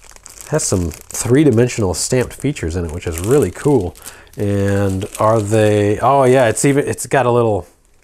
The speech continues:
shape. They're shapely. These are shapely ax-, <laughs> axles. These aren't axles. Shapely rails, chassis. All right, all right, that's enough time looking at those.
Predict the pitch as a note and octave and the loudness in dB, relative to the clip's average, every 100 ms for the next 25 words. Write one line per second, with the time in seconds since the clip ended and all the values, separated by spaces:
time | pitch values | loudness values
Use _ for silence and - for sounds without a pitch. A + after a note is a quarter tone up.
0 | - - - - B2+ B2 - - - - | -20 -20 -14 -8 -6 -6 -10 -18 -20 -20
1 | - - G2+ - C#3+ C#3 C3 G2+ E2 - | -20 -14 -12 -4 0 0 -2 -6 -8 -20
2 | _ - _ - _ - - - - _ | _ -20 _ -20 _ -20 -20 -20 -20 _
3 | _ A#2 - - - G#3 G#3+ D3 B2 A2+ | _ -12 -10 -4 2 2 4 2 4 2
4 | - - - B2+ - - - - G2+ F#2+ | -4 -10 -4 -4 -6 -20 -18 -10 -8 -6
5 | G#2+ F2 E3+ D#3 A#2 F#2+ F#2 F2+ - - | -8 0 2 4 2 0 -4 -10 -14 -20
6 | - - - - - - - - - - | -20 -20 -18 -18 -20 -20 -20 -20 -20 -20
7 | - - C3 A#2+ - - F#3+ F3+ C3+ A2+ | -20 -18 -16 -16 -18 -4 -2 2 2 4
8 | G#2 G#2 G2 F#2+ - _ - - A2 - | 2 0 -2 -8 -14 _ -10 -4 -4 -4
9 | G#2 F#2 - - _ _ _ - - A#2 | -6 -8 -16 -20 _ _ _ -20 -6 2
10 | B2 G2+ G2+ A2 C#3+ D3+ C3+ C#3 B2 A2+ | 4 4 4 4 2 2 2 2 2 2
11 | A2+ A2+ D3 C3+ | 2 2 2 2